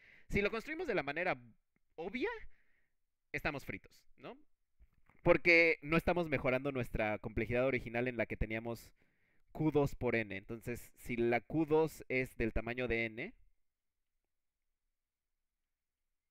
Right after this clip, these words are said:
eh, estamos fritos, ¿no? Entonces, no hemos hecho nada aún.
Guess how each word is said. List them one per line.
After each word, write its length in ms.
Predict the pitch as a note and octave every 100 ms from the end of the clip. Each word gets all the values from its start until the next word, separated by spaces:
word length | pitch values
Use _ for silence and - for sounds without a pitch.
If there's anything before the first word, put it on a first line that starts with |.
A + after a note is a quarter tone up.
| _ _ _ _ _ _ _ _ _ _ _ _ -
eh, 800 | A#2 A2+ A2 G#2 G2+ F#2+ F#2 F2+ _ _ _
estamos 340 | - A2+ G2
fritos, 320 | G2 F#2 -
¿no? 100 | C#3
Entonces, 380 | G3 - D3 D#3
no 100 | F#3+
hemos 140 | C4 A#3
hecho 180 | - G3
nada 320 | G3+ A3 -
aún. 400 | G#2+ A#2+ A#2 G2